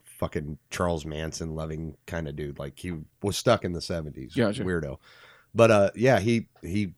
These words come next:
Speaker 1: popped this movie in, and we watched about half of it before my parents got there. We're like, "What the fuck?" So
Speaker 2: And
Speaker 1: I was, like, eight when I was introduced to it.
Speaker 2: And that was, like, the biggest takeaway from, like, the beginning with the John Larroquette narration intro,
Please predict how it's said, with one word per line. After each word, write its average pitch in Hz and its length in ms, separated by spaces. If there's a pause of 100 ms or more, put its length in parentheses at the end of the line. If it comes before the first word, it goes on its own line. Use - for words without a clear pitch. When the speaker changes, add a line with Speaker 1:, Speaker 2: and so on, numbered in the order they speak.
(140)
Speaker 1:
popped 95 220
this - 160
movie 87 320
in, 90 100
and 80 340
we 80 120
watched 80 380
about 73 220
half 85 280
of 73 80
it 71 140
before 73 280
my 69 80
parents 67 320
got - 180
there. - 140
We're 55 140
like, 64 160
"What - 140
the 160 80
fuck?" 127 360
So 165 100
Speaker 2:
And 107 100
Speaker 1:
I 107 100
was, 107 160
like, 90 220
eight 92 360
when 80 220
I 76 120 (260)
was 90 160
introduced 82 600
to 71 120
it. 73 180
Speaker 2:
And 143 120
that 156 80
was, 175 100
like, 170 120
the 139 80
biggest 135 320
takeaway 117 320
from, 110 160
like, 107 200
the 113 60
beginning 120 320
with 117 80
the 113 80
John 117 240
Larroquette 113 380
narration 113 580
intro, 127 580